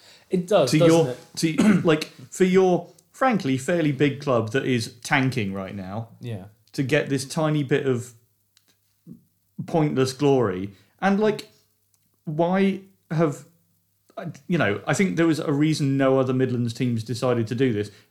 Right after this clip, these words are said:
Speaker 2: and the fact that it's, you know, it's also filmed in Liverpool and Derby and not Birmingham.
Speaker 1: It's a bit
Speaker 2: It's,
Speaker 1: cringeworthy,
Speaker 2: it
Speaker 1: isn't it?
Speaker 2: is, yeah. It's just, oh, fuck, yeah. No, I've, no, I'm not having it.
Speaker 1: Not really into that patter,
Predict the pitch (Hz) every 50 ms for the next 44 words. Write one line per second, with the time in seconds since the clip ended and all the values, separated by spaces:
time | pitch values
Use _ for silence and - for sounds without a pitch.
0 | _ - 143 143 139 135 127 117 131 135 127 - - 135 131 - 123 131 135 -
1 | - - - - 135 - _ - 147 143 127 113 107 - 131 110 - 151 143 123
2 | 113 123 113 - - 135 127 123 123 123 117 120 123 117 117 113 - 120 117 113
3 | 113 110 113 127 123 120 117 98 101 98 98 101 107 110 107 117 110 113 110 107
4 | 98 95 87 90 92 - - - - - - _ _ _ - - - - - -
5 | 185 - - 151 - 139 135 135 - - 127 120 117 113 110 110 117 170 175 180
6 | 175 170 151 123 113 107 - - 151 151 143 135 117 101 98 95 92 - - -
7 | 147 147 147 - - - 180 175 - - - - 170 170 160 147 139 120 - 131
8 | 117 - - 127 131 127 127 123 123 120 120 117 - - _ _ _ _ _ _
9 | _ _ - 139 120 113 107 104 104 120 127 127 113 147 131 117 110 107 101 104
10 | - - 135 135 139 127 113 107 107 107 - - - - - _ _ 147 151 165
11 | 175 165 147 143 143 139 131 135 139 135 127 123 113 123 - 131 131 117 - -
12 | 120